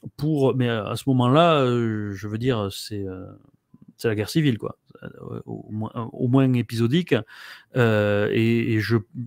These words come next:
mais je pense que ça, il serait obligé de partir assez rapidement parce que, encore une fois, je pense qu'il y a beaucoup de, de forces qui le suivraient pas à l'intérieur du pays. Et je pense qu'en Europe, ça serait quand même très, très mal vu.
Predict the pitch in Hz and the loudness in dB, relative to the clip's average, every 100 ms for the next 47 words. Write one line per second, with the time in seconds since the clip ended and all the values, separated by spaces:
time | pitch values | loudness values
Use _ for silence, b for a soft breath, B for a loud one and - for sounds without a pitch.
0 | 127 135 135 - _ _ _ - 113 117 | -2 4 4 2 _ _ _ -12 -6 -6
1 | 113 151 147 151 - - 139 123 120 120 | 2 2 4 2 2 0 2 4 4 0
2 | - - 143 143 139 - 131 - 135 131 | 0 6 8 8 4 2 -2 0 2 2
3 | - 135 135 131 123 143 170 202 B B | 2 0 0 0 0 2 2 0 B B
4 | B B B _ 127 113 - 147 135 123 | B B B _ -4 -4 4 6 6 4
5 | 123 147 123 117 127 - 120 117 135 120 | 2 4 2 2 0 0 -2 0 0 2
6 | 117 117 - 135 - 110 - 110 104 123 | 2 2 2 0 0 -10 -4 -4 -2 -2
7 | 117 117 123 113 113 110 101 117 160 190 | 0 0 0 0 -2 -4 -2 0 0 -4
8 | B B B _ 127 110 127 170 185 - | B B B _ 0 2 6 6 6 2
9 | - 147 151 143 135 160 175 - - _ | 0 2 4 6 8 8 8 6 4 _
10 | _ _ - - 113 143 139 131 127 156 | _ _ -10 -6 -2 0 2 2 2 0
11 | 156 - 151 143 139 117 110 - - | 0 2 4 6 4 2 -6 -12 -20